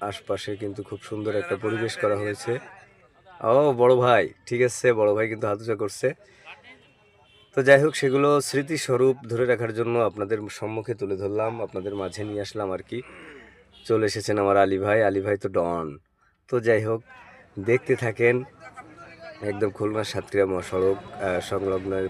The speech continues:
পাশেই কিন্তু এই, আহ, আপনার শহীদ আবুল কাশেম ডিগ্রি, ডিগ্রি কলেজটি অবস্থিত এবং কইয়া বাজার একটি বড় বাজার, সেখানে প্রায়, আহ, সাত আটশো ভোটারের, আহ, সমাগম এবং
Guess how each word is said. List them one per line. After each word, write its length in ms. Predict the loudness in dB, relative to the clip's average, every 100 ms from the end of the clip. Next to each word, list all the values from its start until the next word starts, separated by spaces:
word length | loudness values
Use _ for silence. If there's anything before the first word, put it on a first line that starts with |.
| -4
পাশেই 320 | -6 -4 -4
কিন্তু 320 | -4 -4 0
এই, 160 | 0 0
আহ, 1400 | -4 -10 -16 -16 -14 -16 -18 -20 -8 -4 -2 -4 -6 -10
আপনার 320 | -8 -6 -6 -10
শহীদ 260 | -6 -2 -2 -2 -6
আবুল 320 | -6 -4 -6
কাশেম 380 | -4 -4 -4 -4
ডিগ্রি, 380 | -4 -4 -8
ডিগ্রি 280 | -8 -4 -2
কলেজটি 460 | 0 0 -2 -2 -2
অবস্থিত 480 | -2 -4 -6 -2 0
এবং 440 | 0 0 -4 -6 -12 -20 -20 -20 -20 -20 2
কইয়া 260 | 6 8
বাজার 440 | 6 6 6 6 6 0 -18 -20 -20 -20 -14 -12
একটি 180 | -6 2
বড় 240 | 4 4
বাজার, 300 | 2 2 0
সেখানে 340 | 0 -4 -6
প্রায়, 500 | -2 0 2 4 4
আহ, 220 | 4 2 0
সাত 320 | -2 -4 -4
আটশো 360 | -4 -2 -2
ভোটারের, 680 | 0 -4 -4 0 0 2 2
আহ, 240 | 0 -2 -4
সমাগম 600 | -4 -6 -4 -2 -4 -4
এবং 300 | -4 -6